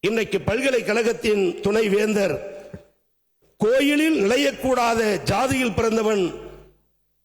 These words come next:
இன்று இந்து சமய அறநிலையத்துறையின் அதிகாரி. உயர் ஜாதியினர் முன்பு நிமிர்ந்து நிற்க முடியாத ஜாதியில் பிறந்தவன் இன்று மிடுக்காக நிற்கும் போலீஸ் அதிகாரி.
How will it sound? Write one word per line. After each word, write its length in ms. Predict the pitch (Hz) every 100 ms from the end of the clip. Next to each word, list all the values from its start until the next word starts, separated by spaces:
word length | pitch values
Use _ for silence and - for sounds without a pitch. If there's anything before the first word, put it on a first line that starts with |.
| -
இன்று 360 | 190 226 196 175
இந்து 320 | 247 277 262
சமய 580 | 220 220 214 220 202 202
அறநிலையத்துறையின் 1000 | 180 240 233 220 208 220 196 196 180 170
அதிகாரி. 800 | 156 196 214 196 185 180 135 - - - - - _ _ _ _ _ _ _
உயர் 340 | 170 247 320 330
ஜாதியினர் 560 | 330 294 277 262 254
முன்பு 340 | 208 240 269 254
நிமிர்ந்து 420 | 233 302 294 294
நிற்க 320 | 254 - 233
முடியாத 520 | 208 254 277 277 285
ஜாதியில் 500 | 208 185 262 269 254
பிறந்தவன் 420 | 180 226 220 208 202
இன்று 680 | 220 254 294 226 143 - - - - _ _ _ _ _ -
மிடுக்காக 560 | 240 294 214 302 294 285
நிற்கும் 560 | 240 247 262 240 208 -
போலீஸ் 460 | 240 262 254 202 202
அதிகாரி. 640 | 196 226 214 202 196 131